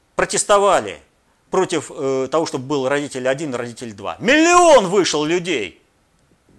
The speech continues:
Кого это интересует? Или сейчас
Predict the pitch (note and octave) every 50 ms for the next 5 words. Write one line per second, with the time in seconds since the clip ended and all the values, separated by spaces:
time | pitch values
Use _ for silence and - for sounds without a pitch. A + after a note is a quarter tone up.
0 | _ _ _ _ _ _ _ - A#3+ C#4 D4+ F4 E4+ C#4 - C4+ C4 B3+ A3 -
1 | C#4 C#4 C4 - - - D4 C#4 A#3 D#3 G#2+ E2 D2+ - _ _ _ _ _ _
2 | _ _ _ _ _ _ _ _ _ _ _ _ _ _ _ _ _ _ _ _
3 | - A#3+ C4+ C#4 - - B3+ - - - G#3+ G#3 F3 C#3+ - -